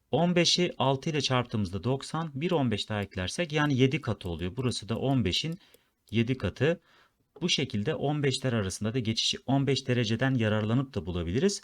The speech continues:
Ama orantı kurarak çözeceğiz. Büyük ihtimalle. Tabii soruyu okumadan herhangi bir şey söyleyemeyiz. Türkçe, matematik, fen bilimleri ve sosyal bilgiler derslerinden oluşan bir denemede derslere ait soru sayıları sütun grafiğinde,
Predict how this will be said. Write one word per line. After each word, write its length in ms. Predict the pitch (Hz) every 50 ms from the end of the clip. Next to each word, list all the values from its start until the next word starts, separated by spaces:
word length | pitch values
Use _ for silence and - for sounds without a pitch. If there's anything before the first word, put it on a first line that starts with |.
| _ - - _ _ _ _ _ -
Ama 320 | - 185 180 185 - - -
orantı 420 | 151 170 165 160 165 147 - 156
kurarak 360 | - 117 101 92 85 85 -
çözeceğiz. 580 | - - 90 82 82 92 143 180 185 - - - _ _ _ _ _ _ _ _ _ _ _ _ _ _ _ _ _ _ _ -
Büyük 340 | 101 104 107 101 90 90
ihtimalle. 580 | - - 87 82 78 76 78 90 127 156 175 - _ _ _ _ _ _ _ _ -
Tabii 200 | - 170 143 127
soruyu 320 | - - 147 143 147 139
okumadan 480 | 135 131 - 123 98 87 90 135 151 139
herhangi 440 | 127 131 127 117 107 98 87 85 82
bir 100 | 85 82
şey 220 | - - 147 147
söyleyemeyiz. 800 | 135 - - 113 110 110 117 107 90 87 113 143 - - - _ _ _ _ -
Türkçe, 340 | - 190 196 196 - - 170
matematik, 560 | 151 151 143 - 175 160 151 143 - - -
fen 220 | - 143 156 160
bilimleri 360 | 143 135 120 107 107 110 131 131
ve 80 | 143
sosyal 460 | 135 - 131 120 117 - 147 151 147
bilgiler 340 | 127 127 107 87 95 92 90
derslerinden 520 | 107 127 139 139 - 123 104 95 92 92 -
oluşan 480 | - 120 135 123 107 - 110 101 95
bir 160 | 110 135 139
denemede 440 | 120 123 110 98 87 90 95 135 127
derslere 440 | 123 123 123 120 - - 135 131 135
ait 300 | 113 104 104 92 - -
soru 220 | - - 107 123
sayıları 420 | 135 - - 110 92 80 85 80 80
sütun 340 | - - 101 - 110 127 135
grafiğinde, 680 | 139 139 135 131 - 135 135 135 135 139 147 160 165